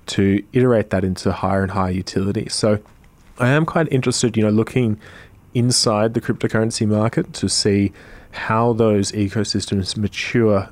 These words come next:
in their product offering. I know we've seen with Binance the idea of I E Os and Binance Token over the last year and these things. Uh, but I think that there's a lot more to offer in those, uh, ecosystems. And I think that they're gonna be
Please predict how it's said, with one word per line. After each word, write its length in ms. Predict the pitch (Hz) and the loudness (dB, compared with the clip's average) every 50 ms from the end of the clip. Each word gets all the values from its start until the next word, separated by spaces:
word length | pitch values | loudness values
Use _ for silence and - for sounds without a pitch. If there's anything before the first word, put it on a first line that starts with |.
| - - | -12 -8
in 120 | - 110 101 | -4 -2 0
their 100 | 101 101 | 0 -2
product 420 | - - - 107 104 104 - - | -2 -2 0 0 0 0 0 0
offering. 400 | 120 117 - - 151 143 143 131 | 0 0 0 0 0 2 2 2
I 80 | 113 104 | 2 2
know 180 | 104 104 98 | 2 2 2
we've 140 | 101 101 101 | 2 2 0
seen 380 | - - - 98 92 90 92 95 | 0 -2 0 0 0 0 0 0
with 220 | 95 95 - - - - - - - - - - - - - | -2 -4 -6 -10 -18 -20 -20 -20 -20 -20 -20 -20 -8 -4 0
Binance 560 | 107 101 101 101 104 104 104 101 98 - - | 2 2 4 4 4 4 2 2 0 -2 0
the 80 | - | 0
idea 300 | 98 98 95 98 95 95 | 0 0 0 0 0 0
of 160 | 95 90 - - - | 0 -2 -4 -6 -4
I 180 | - 104 104 101 | -2 0 0 0
E 200 | 95 95 98 - - | 0 0 -2 -2 0
Os 480 | 113 110 110 104 101 101 101 95 - | 0 2 2 4 2 2 0 0 -2
and 120 | 98 92 - | -4 -2 -2
Binance 500 | - 101 98 98 92 95 104 - - - | 0 0 0 0 0 0 -2 -2 -4 -2
Token 440 | - 104 98 95 - - 104 95 | 0 0 0 0 -2 -2 -2 -2
over 200 | 98 95 95 - | -2 -2 0 0
the 80 | 98 98 | 0 0
last 360 | 98 95 98 98 98 - - | 0 0 -2 -2 -4 -6 -4
year 240 | 101 98 98 98 98 | -2 -2 0 0 0
and 120 | 98 98 | 0 -2
these 200 | 98 101 101 - | -2 -4 -4 -4
things. 360 | - - 113 113 117 117 - - _ _ _ _ _ _ _ _ _ _ _ _ | -2 -2 -2 -2 -2 -4 -8 -12 _ _ _ _ _ _ _ _ _ _ _ _
Uh, 180 | - 98 95 95 | -4 -2 -2 -2
but 140 | 92 98 101 | 0 -2 -2
I 20 | |
think 280 | - - - 135 131 - | -2 0 0 0 0 -2
that 100 | - - | -2 -2
there's 160 | 120 107 101 | -2 0 2
a 40 | 101 | 2
lot 440 | 98 101 107 110 117 120 123 - - | 2 2 2 2 2 2 0 -2 -2
more 360 | 113 110 107 107 101 95 95 | -2 0 0 0 0 -2 -4
to 180 | - - - - - | -6 -10 -12 -6 -4
offer 380 | 95 95 95 - - 110 104 | -4 -4 -4 -4 -4 -2 -2
in 140 | 95 95 101 | -2 -2 -2
those, 360 | 98 95 92 98 98 98 - | -2 -2 -2 -2 -2 -2 -2
uh, 260 | 107 98 92 95 101 101 - - | -2 -2 -2 -2 -4 -6 -6 -4
ecosystems. 1040 | 110 104 - - - 104 - - - 107 - - - 143 165 202 214 - - - - - - - - - - - - | -4 -4 -2 -2 -4 -2 -2 -2 -4 -4 -4 -4 -4 -4 -4 -4 -6 -10 -12 -12 -12 -14 -18 -18 -18 -20 -20 -12 -4
And 80 | - 107 | -2 -2
I 60 | 101 | 0
think 220 | - - 151 165 | 0 0 0 0
that 120 | - 117 113 | 0 0 2
they're 140 | 113 113 | 2 2
gonna 140 | 110 113 110 | 2 2 2
be 180 | 98 104 98 | 2 0 0